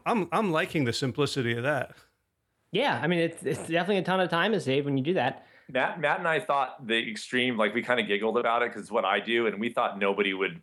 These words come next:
Speaker 3: we, everyone would think it was crazy. But I'm actually more and more, <laughs> I'm hearing more and more people actually diving into that because they're busy like, like I am, and, and so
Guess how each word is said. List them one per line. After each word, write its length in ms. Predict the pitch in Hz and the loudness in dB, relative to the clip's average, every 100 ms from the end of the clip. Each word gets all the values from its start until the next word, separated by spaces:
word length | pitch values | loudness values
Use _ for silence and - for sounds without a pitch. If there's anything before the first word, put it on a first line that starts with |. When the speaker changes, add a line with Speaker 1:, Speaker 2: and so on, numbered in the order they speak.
| - | -12
Speaker 3:
we, 120 | 113 113 | -4 0
everyone 280 | 113 113 | 2 2
would 180 | 107 95 | 2 0
think 140 | 104 104 | -2 -2
it 20 | |
was 160 | 90 | -2
crazy. 380 | - 92 101 117 | 0 0 2 0
But 200 | 92 110 | 0 0
I'm 140 | 113 123 | 2 2
actually 460 | 208 175 127 - 107 | 0 0 -2 -2 -8
more 200 | 117 151 | -2 -2
and 120 | 151 | 0
more, 120 | - | 0
<laughs> 60 | 123 | 0
I'm 60 | 113 | 2
hearing 240 | 170 143 | 0 0
more 80 | 135 | 0
and 80 | 127 | 0
more 100 | 110 | 0
people 240 | 127 113 | 0 2
actually 240 | 107 - | 0 0
diving 440 | 104 95 110 110 98 | 0 2 2 0 0
into 220 | 110 120 | -2 0
that 220 | 101 85 | 0 0
because 640 | 98 92 - 123 120 110 107 - - - - _ | -4 -8 -2 2 2 0 -6 -16 -20 -20 -20 _
they're 300 | - 113 110 | -2 2 2
busy 540 | 110 113 107 104 90 - - | 2 2 4 4 2 -6 -12
like, 500 | 113 107 98 92 - | -4 0 0 0 -6
like 240 | 95 92 110 | -2 0 2
I 220 | 151 139 | 2 2
am, 260 | 98 98 | 2 2
and, 180 | 95 95 - - _ 107 | 0 -2 -10 -20 _ -2
and 240 | 107 104 | 2 2
so 440 | 107 117 107 104 | 2 2 2 -2